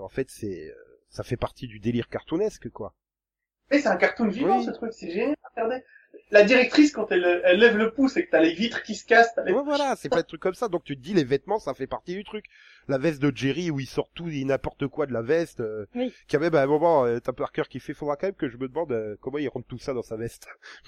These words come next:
Speaker 2: Oui, donc tu, tu as vu le premier épisode où il perd, euh, sa, sa cassette, euh, du dictaphone et où elle est diffusée pour, sur tout le collège.
Speaker 1: Euh, non, c'est pas le premier épisode. Le premier épisode, c'est Je drague Mila Jovovich,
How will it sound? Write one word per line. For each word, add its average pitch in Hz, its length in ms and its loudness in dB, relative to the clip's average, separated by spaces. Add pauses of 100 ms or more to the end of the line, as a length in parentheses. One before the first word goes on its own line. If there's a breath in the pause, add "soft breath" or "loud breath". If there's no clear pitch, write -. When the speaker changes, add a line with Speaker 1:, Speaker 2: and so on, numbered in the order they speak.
(1400)
Speaker 2:
Oui, 302 100 6
donc 262 160 4
tu, - 200 -8
tu 226 120 4
as 220 80 12
vu 233 100 4
le 220 120 2
premier 214 280 2
épisode 208 400 0
où 202 80 -16
il 170 280 -16
perd, 196 380 6
euh, 185 140 0
sa, 156 580 2
sa 170 140 2
cassette, - 420 0 (100)
euh, 156 320 -2
du 147 140 -14
dictaphone 185 560 0 (800)
et 139 140 2
où 151 100 6
elle 151 80 2
est 151 40 4
diffusée 185 500 2
pour, 165 280 -6
sur - 240 -14
tout 170 120 -2
le - 80 -10
collège. 180 440 0 (140)
Speaker 1:
Euh, 101 200 -8
non, 143 140 0
c'est - 120 -16
pas 131 100 -6
le 127 40 -8
premier 127 280 -4
épisode. 113 300 -8
Le 107 40 -8
premier 135 280 -2
épisode, 143 320 -6
c'est 117 420 -6
Je 113 100 -6
drague 131 260 -4
Mila 135 280 0
Jovovich, 110 640 -10